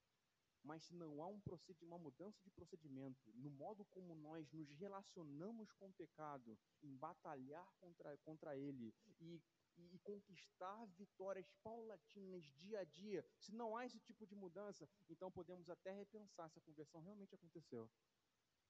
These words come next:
Porque morremos para a velha vida e ressuscitamos para uma nova vida. Mas eu quero encerrar pensando em dois níveis,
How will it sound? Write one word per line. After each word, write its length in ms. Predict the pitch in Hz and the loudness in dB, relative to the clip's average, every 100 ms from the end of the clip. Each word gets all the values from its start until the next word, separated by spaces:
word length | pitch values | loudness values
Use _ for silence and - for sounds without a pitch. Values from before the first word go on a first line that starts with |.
| _ _ _ _ _ _ _ _ _ _ - | _ _ _ _ _ _ _ _ _ _ -6
Porque 280 | 113 135 | -4 -4
morremos 720 | 127 135 113 - 123 156 165 - | -6 -6 -8 -10 -4 -2 -2 -4
para 140 | 147 | -6
a 40 | |
velha 240 | 135 143 143 | -2 -2 -4
vida 340 | 113 113 110 - _ - | -4 -6 -6 -8 _ -6
e 60 | 123 | -4
ressuscitamos 680 | 123 123 - 214 123 127 | -4 -6 -12 -4 -2 -2
para 160 | - 127 | -4 -6
uma 180 | 139 147 | -4 -8
nova 460 | 117 170 185 127 | 0 2 2 0
vida. 340 | 107 107 98 101 _ _ _ _ _ _ _ _ _ _ _ _ _ _ _ _ _ _ _ _ _ _ - _ | -10 -12 -14 -20 _ _ _ _ _ _ _ _ _ _ _ _ _ _ _ _ _ _ _ _ _ _ -20 _
Mas 140 | 127 131 | -6 -6
eu 80 | 135 | -6
quero 200 | 156 151 | -6 -6
encerrar 440 | 143 147 123 139 | -4 -4 -2 -2
pensando 420 | - 127 139 139 | 0 -2 2 2
em 60 | 123 | 2
dois 200 | 139 131 | 0 -2
níveis, 420 | 123 135 110 _ | -2 -2 -6 _